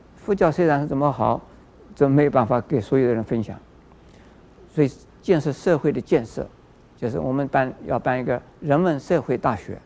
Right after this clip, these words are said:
在我们法鼓山，同时呢，人文社会大学里边呢，有复修研究所，有宗教系，就是啊，培养宗教人才、宗教系的、宗教所，呃，师的人才。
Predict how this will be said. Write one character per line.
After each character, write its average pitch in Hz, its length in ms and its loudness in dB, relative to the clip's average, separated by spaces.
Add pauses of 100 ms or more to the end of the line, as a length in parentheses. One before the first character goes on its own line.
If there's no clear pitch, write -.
(760)
在 156 80 4
我 151 100 6
们 151 160 2
法 139 140 2
鼓 123 120 -4
山， 131 240 0
同 135 160 -4
时 139 120 -10
呢， 127 180 -4 (100)
人 165 140 4
文 190 80 2
社 165 160 0
会 156 80 0
大 135 140 0
学 131 120 -4
里 123 140 -2
边 123 180 -4
呢， 117 120 -4
有 139 180 0
复 151 160 -6
修 143 140 -2
研 123 160 -2
究 127 180 -2
所， 117 240 -12 (680)
有 147 160 2
宗 160 220 0
教 151 160 2
系， - 300 -8 (640)
就 156 140 2
是 139 180 -2
啊， 123 160 2 (420)
培 135 160 6
养 127 220 2 (400)
宗 190 180 2
教 151 120 4
人 117 200 -2
才、 98 260 -12 (320)
宗 190 140 -2
教 170 140 2
系 190 220 -8
的、 - 180 -10
宗 175 140 0
教 170 120 0
所， - 240 -8 (200)
呃， 135 180 -6
师 - 240 -4
的 185 100 4
人 98 220 -4
才。 - 120 -20